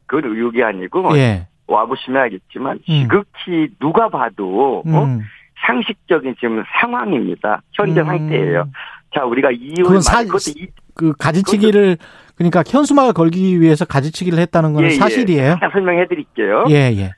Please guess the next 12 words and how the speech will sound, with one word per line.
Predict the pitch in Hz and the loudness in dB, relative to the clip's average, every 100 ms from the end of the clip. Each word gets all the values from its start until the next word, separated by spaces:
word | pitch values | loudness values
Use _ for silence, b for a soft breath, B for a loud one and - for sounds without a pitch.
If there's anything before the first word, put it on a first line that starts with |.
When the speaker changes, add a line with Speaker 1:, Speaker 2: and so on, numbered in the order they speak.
| _ _ | _ _
Speaker 1:
이월 | 120 147 185 190 175 | -12 -4 0 0 0
말에 | 139 110 110 101 135 214 | -2 -2 0 0 -2 0
그것도 | 143 | 0
Speaker 2:
예. | 131 110 | 0 -2
Speaker 1:
이재명 | 165 190 233 214 185 | -6 -4 -2 0 -2
후보 | 151 143 | -4 -4
현수막입니다. | 143 147 139 131 104 92 87 85 85 - | -2 -2 -2 -6 -6 -8 -10 -4 -4 -2
이재명 | 117 135 117 113 | 0 0 0 0
Speaker 2:
예. | |
Speaker 1:
대선 | 117 113 143 139 | -2 -2 -4 -4
후보의 | 113 110 | -2 -2
현수막을 | 131 139 - 120 113 104 - 214 247 | -2 -4 -4 -2 -2 -2 0 0 -2